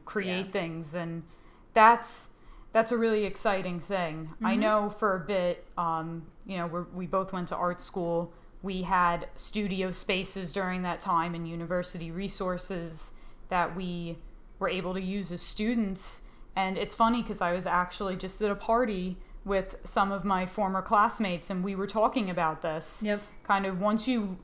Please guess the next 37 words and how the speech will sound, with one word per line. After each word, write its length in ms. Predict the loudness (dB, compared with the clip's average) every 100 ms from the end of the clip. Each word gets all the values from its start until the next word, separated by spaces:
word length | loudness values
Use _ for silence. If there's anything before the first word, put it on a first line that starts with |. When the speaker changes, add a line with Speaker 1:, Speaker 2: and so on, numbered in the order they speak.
| -14 -6
Speaker 1:
once 240 | 2 4 6
we 140 | 4
lost 460 | 4 4 2 2 2
that 240 | 2 2
space 760 | -2 -2 0 0 -4 -8 -8 -10 -16 -16 -4
and 180 | -2 0
those 220 | -2 -2
resources, 760 | -2 -2 0 0 -2 -6 -6
how 180 | 6 6
much 240 | 6 2 4
our 180 | 2
work 360 | 4 4 2 2
has 200 | -4 -6
changed, 540 | -4 -4 -4 -6 -8 2
or 200 | 6 8
how 180 | 8 6
much 480 | 6 2 -2 -8
so 300 | 0 4 4
we 440 | 4 -2 -2 -4 -6 -12 -20 -20 -20 -20 -16 2
don't 300 | 4 6 4
work 500 | 6 6 6 0 -10 -12 -20 -20 -8 2
on 220 | 4 4
things 340 | 2 -2 -4
anymore. 600 | -6 -6 -8 -6 -6 -6 -12 -20 -8
Speaker 2:
Yeah, 360 | 2 8 10 10
Speaker 1:
Um, 60 | 10
Speaker 2:
I, 160 | 6 8
I 120 | 4
think, 100 | 8
Speaker 1:
but 160 | 8 12
I've 320 | 12 12 12
kind 220 | 10 10
of 100 | 6
Speaker 2:
though 40 | 6
Speaker 1:
in 100 | 4
the 100 | 2
recent, 680 | 0 -2 0 0 0 -2